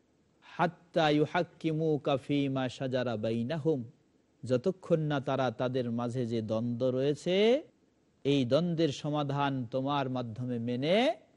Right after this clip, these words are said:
না নেবে। আল্লাহ রাসূল সাল্লাল্লাহু আলাইহি ওয়াসাল্লামের মাধ্যমে আমাদের মাঝে যে দ্বন্দ্ব, এর সমাধান,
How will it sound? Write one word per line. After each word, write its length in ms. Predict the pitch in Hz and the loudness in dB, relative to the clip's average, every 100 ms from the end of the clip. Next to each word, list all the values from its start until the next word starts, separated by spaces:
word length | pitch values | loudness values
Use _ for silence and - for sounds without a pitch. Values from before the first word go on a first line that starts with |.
| - | -12
না 200 | 208 196 | -10 -10
নেবে। 340 | 147 110 - _ _ _ _ _ _ _ _ _ _ - | -12 -16 -20 _ _ _ _ _ _ _ _ _ _ 0
আল্লাহ 280 | 147 160 | 4 6
রাসূল 300 | 151 147 269 | 4 2 -2
সাল্লাল্লাহু 400 | 262 220 196 180 | 0 2 4 4
আলাইহি 100 | 180 | 4
ওয়াসাল্লামের 260 | 175 160 156 | 2 0 0
মাধ্যমে 440 | 143 131 165 180 | -2 -2 -2 -2
আমাদের 460 | 131 127 165 185 185 | 0 0 0 0 0
মাঝে 280 | 147 139 170 | -2 -2 -2
যে 120 | 156 | -2
দ্বন্দ্ব, 340 | 135 135 156 | -2 -2 2
এর 140 | 165 139 | 2 2
সমাধান, 600 | - 139 127 127 113 | -2 -8 -6 -6 -6